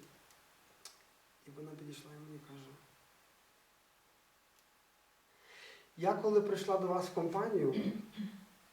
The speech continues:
це був найважчий період в моєму житті. Таке було враження, що весь світ просто відвернувся від мене.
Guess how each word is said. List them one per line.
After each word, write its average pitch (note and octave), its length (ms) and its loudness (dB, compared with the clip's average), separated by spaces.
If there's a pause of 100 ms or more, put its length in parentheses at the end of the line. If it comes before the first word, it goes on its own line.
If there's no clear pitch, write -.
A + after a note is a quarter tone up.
(2750)
це F3+ 120 -8
був F3 220 -2
найважчий F3+ 500 2
період D3+ 360 -2
в C#3+ 60 -6
моєму C3+ 220 -2
житті. B2+ 340 -10 (1400)
Таке F3+ 260 4
було G3 220 10
враження, G3+ 440 6
що F#3+ 200 2
весь G3 400 6
світ A3 220 0
просто F3 320 2
відвернувся E3 680 0
від C#3+ 180 -2
мене. B2+ 200 -2